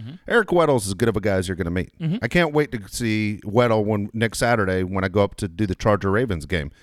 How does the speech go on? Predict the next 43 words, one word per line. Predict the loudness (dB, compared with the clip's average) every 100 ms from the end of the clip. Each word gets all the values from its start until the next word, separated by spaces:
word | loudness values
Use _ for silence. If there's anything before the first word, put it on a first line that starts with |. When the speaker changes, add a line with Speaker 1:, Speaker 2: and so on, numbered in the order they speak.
| _ _ _ 0
Speaker 2:
Now, | 4
normally | 6 4 4 4 4
whoever | 4 4 2
wins, | 2 2 2
that's | -2 -2
the | -2
locker | 0 0 -2
room | -6 -6
they |
send | -6 -6
me | -6
to. | -6 0
But | 2
I | 4
will | 2 2
go | 2
out | 0
of | 0
my | 0
way | 0 -2
if | -4
the |
Chargers | -6 -4 -4 -8
win | -6 -4 -4
to |
go | -4 -2
back | 0 -2
into | -4 -4
the |
Ravens | 0 0 0 -4 -8
to | -8
find, | -2 -2 -2 -6 -12 _ _ _ 0
find | 2 4
Weddle. | 2 2 0 -8 _ _ -20 -12
My | -2 2
wife | 2 2
and | 2
I | 2
watched | 2 2 0 -8 -4
Equalizer | -2 2 4 2 2 -4
two | -2 -2 -2 -6
last | -4 -4 -4
night | -8